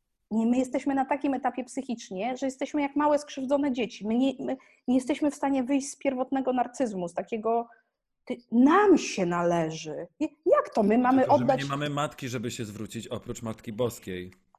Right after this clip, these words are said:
Speaker 1: <laughs> A dziękuję, bo to jakbym, jak, to jakbym mi,
Speaker 2: A!
Speaker 1: prędzej czy później bym do tego dotarła, nie? Że,
Speaker 2: No.
Speaker 1: że, że, y, d-, dojrzewające społeczeństwa wychodzą z, ym,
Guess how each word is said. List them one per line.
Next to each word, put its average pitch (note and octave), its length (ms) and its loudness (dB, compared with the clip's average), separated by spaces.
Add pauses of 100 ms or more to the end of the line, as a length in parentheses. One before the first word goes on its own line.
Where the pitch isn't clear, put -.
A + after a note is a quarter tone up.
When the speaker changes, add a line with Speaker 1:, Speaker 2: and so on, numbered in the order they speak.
(500)
Speaker 1:
<laughs> - 460 0
A B3+ 80 4
dziękuję, C4+ 720 8 (120)
bo F4 100 8
to F4+ 200 6
jakbym, D#4+ 580 4
jak, D4+ 240 6 (520)
to A4+ 140 8
jakbym F4+ 460 6
mi, D#4+ 180 0 (600)
Speaker 2:
A! G3 120 -2 (540)
Speaker 1:
prędzej G4+ 500 10
czy G#4+ 120 10
później F#4+ 380 8
bym E4+ 160 2
do E4+ 100 4
tego C#4+ 260 4
dotarła, G3 640 2
nie? C#4 240 -4 (140)
Że, B3 240 2
Speaker 2:
No. A3+ 80 -2
Speaker 1:
że, C4 300 2
że, A#3+ 200 2 (240)
y, B3+ 260 0 (720)
d-, G3 200 -8
dojrzewające B3+ 840 2
społeczeństwa B3+ 760 0
wychodzą C#4 520 0
z, - 200 -16
ym, A3+ 720 -4